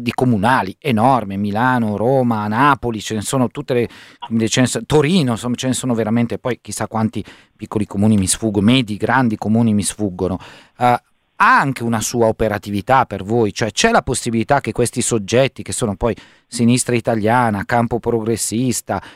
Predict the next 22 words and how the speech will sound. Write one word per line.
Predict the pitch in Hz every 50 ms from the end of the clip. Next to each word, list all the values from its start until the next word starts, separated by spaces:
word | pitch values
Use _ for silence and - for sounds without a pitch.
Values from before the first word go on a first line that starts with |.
| _ _
eh, | - 107 113 110 113
in | 117 117
parte | - 131 131 123 113 - 127
leu, | 117 117 127 143 139 117 107 110
in | 110 110
parte | - 123 117 - - 123
i |
pezzi | - 127 120 - -
sindacato, | 113 - - 113 113 - - 120 110 - - - - _ _
si | _ - - 208 180
riuniscano | 160 147 127 117 117 131 175 180 - - - 120 110 107 104 - -
o | - 135 127 117
no? | 113 101 87 80 - - - _ _
E | - 208 226
perché | - 247 240 226 - - 220 160
fino | - - 135 120 120
ad | 117 117
ora | 117 113 113 110 107 101 92 - _ -
non | 143 139 135
ce | - -
l'abbiamo | 123 117 110 104 107 104 104 92
fatta? | - 101 87 78 - - - 80 80